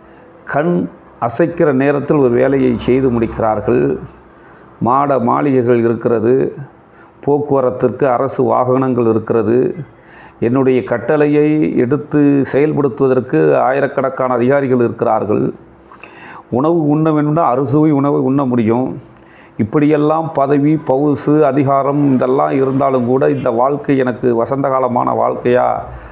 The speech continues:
என்றால், என்று கேட்டால், அந்த வாழ்க்கையெல்லாம் எனக்கு வசந்த கால வாழ்க்கையே கிடையாது.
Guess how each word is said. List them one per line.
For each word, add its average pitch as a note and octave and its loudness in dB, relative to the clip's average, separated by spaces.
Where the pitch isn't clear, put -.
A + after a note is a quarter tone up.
என்றால், B2 -2
என்று A#2+ 2
கேட்டால், B2+ -2
அந்த B2+ -2
வாழ்க்கையெல்லாம் B2+ 0
எனக்கு B2 -4
வசந்த B2 -2
கால A#2+ 0
வாழ்க்கையே A#2 0
கிடையாது. G#2+ -2